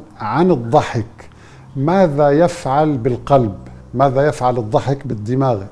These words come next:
كثرة الضحك. طبعًا هذه الجامعة قامت بدراسة على أناس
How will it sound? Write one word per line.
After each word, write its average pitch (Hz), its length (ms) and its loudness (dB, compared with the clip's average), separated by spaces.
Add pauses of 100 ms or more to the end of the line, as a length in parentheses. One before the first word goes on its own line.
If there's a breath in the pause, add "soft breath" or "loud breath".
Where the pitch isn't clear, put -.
(160)
كثرة 180 440 0
الضحك. 113 560 -4 (880 loud breath)
طبعًا 185 300 2
هذه 160 580 4
الجامعة 139 580 4
قامت 147 500 0
بدراسة 131 600 0
على 143 260 0
أناس 143 680 -2